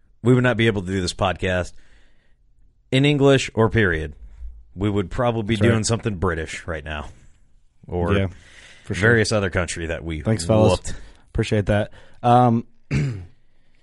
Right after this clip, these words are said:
Speaker 2: yeah, so sorry, I'm like, you, you were supposed to
Speaker 1: Are you
Speaker 2: save me
Speaker 1: o-,
Speaker 2: from that. I'm, like,
Speaker 1: are,
Speaker 2: coughing kinda.
Speaker 1: are you okay, Kurt? You know what it is? <clears throat> You took a little drink of the hen dog.
Speaker 2: The hen dog. Hur, hur.
Speaker 1: Hur, hur, hur. If, uh, we did two lives earlier, and Kurt drinks, uh, drank a little bit of Hennessy, so he's not on his rocker today like
Speaker 2: No,
Speaker 1: I am.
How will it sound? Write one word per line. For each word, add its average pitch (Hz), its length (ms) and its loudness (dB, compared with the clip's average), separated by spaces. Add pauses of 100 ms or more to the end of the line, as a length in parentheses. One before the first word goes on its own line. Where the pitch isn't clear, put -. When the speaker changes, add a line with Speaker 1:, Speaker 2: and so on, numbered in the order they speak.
(560)
Speaker 2:
yeah, 135 200 4
so 113 420 4 (800)
sorry, 117 240 0
I'm 95 140 -2
like, 92 260 -2
you, 107 240 -2
you 110 100 -4
were 104 60 2
supposed 110 200 -2
to 95 60 0
Speaker 1:
Are 143 60 4
you 147 100 4
Speaker 2:
save - 120 4
me 107 60 4
Speaker 1:
o-, 98 40 -2
Speaker 2:
from 110 140 0
that. 101 140 4
I'm, 101 100 2
like, 95 200 0 (100)
Speaker 1:
are, 135 80 2
Speaker 2:
coughing 101 240 -2
kinda. 90 300 -2
Speaker 1:
are 127 80 4
you 175 220 6
okay, 131 280 2
Kurt? 135 300 0
You 139 160 2
know 185 100 4
what 160 140 4
it 127 100 4
is? 120 360 2
<clears throat> - 60 -20 (280)
You 104 60 -4
took 131 180 -4
a 123 60 -6
little 123 180 -2
drink 110 240 -6
of 120 60 -2
the 113 80 -2
hen 98 260 -4
dog. 82 120 -8
Speaker 2:
The 90 40 -2
hen 104 200 2
dog. 98 200 4
Hur, 90 140 0
hur. 92 260 2 (140)
Speaker 1:
Hur, 131 100 4
hur, 127 180 4
hur. 127 320 4
If, 123 220 0
uh, 113 260 4
we 127 120 2
did 127 160 0
two 135 180 2
lives 107 380 2
earlier, 98 360 0
and 90 80 -6
Kurt 92 220 -6
drinks, 104 320 -2
uh, 87 300 0
drank 101 180 0
a 92 60 -6
little 95 160 -2
bit 87 140 -2
of 85 40 -4
Hennessy, 85 460 -6
so 85 180 -8
he's 120 200 -4
not 120 200 2
on 107 140 0
his 85 160 -6
rocker 90 480 -4
today 80 260 -8
like 107 100 0
Speaker 2:
No, 127 80 6
Speaker 1:
I 104 280 4
am. 101 60 -2